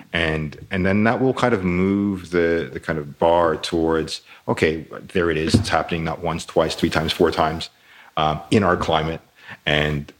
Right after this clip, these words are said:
and then that starts to, you know, create a precedent for how the market can start to behave. And, and I think the more that we see that too, the public will start to say, "Okay, I see that happening in these other places. That's what I want. And if I can have that, then I'll choose that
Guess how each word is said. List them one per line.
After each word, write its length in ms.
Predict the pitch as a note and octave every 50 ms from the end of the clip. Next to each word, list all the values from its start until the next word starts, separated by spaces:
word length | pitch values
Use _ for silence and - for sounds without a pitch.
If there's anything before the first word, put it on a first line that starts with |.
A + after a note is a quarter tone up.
| - -
and 200 | E2+ E2 D#2 D2+
then 140 | D2+ D#2+ E2
that 260 | E2 D#2 D#2 D2 -
starts 300 | - - F#2 E2+ E2+ - -
to, 320 | - E2+ D#2+ D2+ D2+ - _ _ - _ _ -
you 80 | -
know, 140 | F2 E2 E2
create 540 | - - - - G#2 G2 F2+ E2+ - - -
a 40 | -
precedent 460 | - - A#2+ A2+ - - G2 E2 D#2 -
for 360 | - - G2 F2 E2 D#2+ D2+
how 140 | E2 E2+ E2
the 100 | D#2+ D#2+
market 360 | E2 E2 E2 - - - -
can 100 | - F2+
start 160 | - D#2+ -
to 80 | - D2
behave. 340 | D#2 D#2 F#2+ A2 G#2 E2+
And, 140 | E2 E2 D#2+ - - - - - -
and 80 | F#2
I 40 | G2
think 220 | F#2 G#2+ G2+ - -
the 60 | G2
more 220 | F#2 F#2 F#2+ G2+
that 100 | G2 F2
we 120 | F#2 F#2 F2
see 180 | - - A#2+
that 200 | A#2 G#2+ - -
too, 260 | - - E3 D#3 B2+
the 80 | - -
public 360 | - - D3+ D3 E3 C#3+ -
will 120 | - F3 -
start 200 | - F2 D2+ -
to 60 | -
say, 260 | - - E2+ D2 - - - - - - _ -
"Okay, 320 | D3+ - F2+ D2+ D#2+ - - - _ _ - -
I 160 | - F2 -
see 320 | - - - - C3+ C3
that 180 | A#2 A2 G2 -
happening 500 | - G2+ F#2+ - - G2 F#2 F2 E2+ E2+
in 120 | E2+ E2
these 160 | E2+ F2 D#2+ F2
other 180 | F2 D#2+ E2+
places. 600 | D2 - F#2 D#2 D2 - - - D2 C2+ - - - - - - _
That's 260 | - G2+ - - - -
what 120 | F2+ E2
I 80 | E2 D2+
want. 420 | C#2 C2+ C2+ - - - - - _ _ _ - - -
And 60 | - -
if 80 | F#2+
I 100 | F#2+ G#2+
can 160 | A2 - G#2+
have 300 | - F#2+ F#2+ F#2+ G2 F#2
that, 300 | G2+ G2 A2 B2+ B2+ -
then 240 | - F#2 E2+ E2 D#2+ D#2
I'll 140 | D#2 E2
choose 400 | - - - - A2+ A2 G2+ F#2
that 440 | - F2+ F2 D#2+ D#2+ - - - -